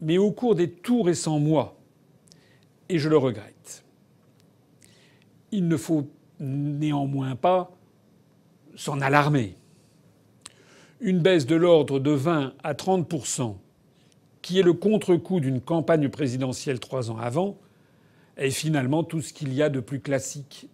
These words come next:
dans la vie politique. Et l'U P R n'y fait pas exception. On peut d'ailleurs être sûr qu'en deux mille vingt-deux,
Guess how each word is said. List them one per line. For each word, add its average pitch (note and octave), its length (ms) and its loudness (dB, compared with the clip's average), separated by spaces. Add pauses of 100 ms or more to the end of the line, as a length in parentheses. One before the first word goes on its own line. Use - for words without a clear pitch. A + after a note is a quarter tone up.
(300)
dans D#3 160 -4
la D3 140 0
vie C3 140 -4
politique. - 720 -12 (720)
Et D3 100 -4
l'U C3+ 120 -2
P D3 240 2
R D3 40 0
n'y C#3 100 0
fait B2+ 120 -4
pas B2 200 -2
exception. - 500 -8 (1200)
On B2 60 -18
peut B2+ 220 -8
d'ailleurs A#2+ 280 -2
être A#2 220 -12
sûr F3 380 4 (920)
qu'en - 140 -12
deux C#3 140 2
mille C#3 200 2
vingt-deux, A#2 680 4